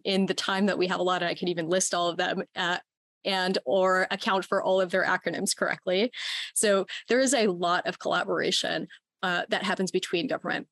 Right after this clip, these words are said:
One of my favorite ones happens to me with my colleagues, uh, Blake Anderson, uh, Cole Zanetti, Amanda Purnell again, and Angela Gant Curtis, where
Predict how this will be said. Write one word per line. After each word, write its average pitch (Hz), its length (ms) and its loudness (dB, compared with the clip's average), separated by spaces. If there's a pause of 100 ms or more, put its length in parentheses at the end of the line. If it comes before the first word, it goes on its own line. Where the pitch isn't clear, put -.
(160)
One 359 120 2
of 427 60 4
my 415 140 4
favorite 202 480 0
ones 175 300 0
happens - 320 -2
to 196 60 2
me 180 200 2
with 190 140 2
my 175 160 0
colleagues, 175 640 0
uh, 175 320 0
Blake 190 220 0
Anderson, 175 680 0
uh, 170 280 0
Cole 185 220 0
Zanetti, 175 540 0
Amanda 175 260 0
Purnell 175 300 -2
again, 170 400 -2
and 175 240 -2
Angela 180 240 0
Gant 175 180 -2
Curtis, 170 560 0
where 180 300 0